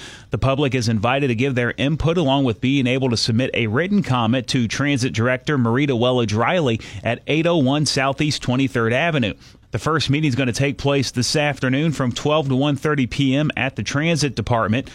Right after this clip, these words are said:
The meeting will also be broadcasted on Facebook Live. Written comments will be accepted until June twenty-eighth.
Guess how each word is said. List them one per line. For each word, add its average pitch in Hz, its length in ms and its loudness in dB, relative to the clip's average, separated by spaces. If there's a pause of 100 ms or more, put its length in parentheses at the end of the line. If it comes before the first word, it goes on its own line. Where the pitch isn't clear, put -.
(160)
The 110 80 -2
meeting 123 380 2
will 110 80 2
also 143 400 0
be 131 120 2
broadcasted 120 800 0
on 117 160 0
Facebook 110 560 -2
Live. 110 540 0
Written 135 400 -2
comments 139 440 0
will 127 120 0
be 120 160 0
accepted 151 520 -2
until 135 380 0
June 123 380 0
twenty-eighth. 98 640 -2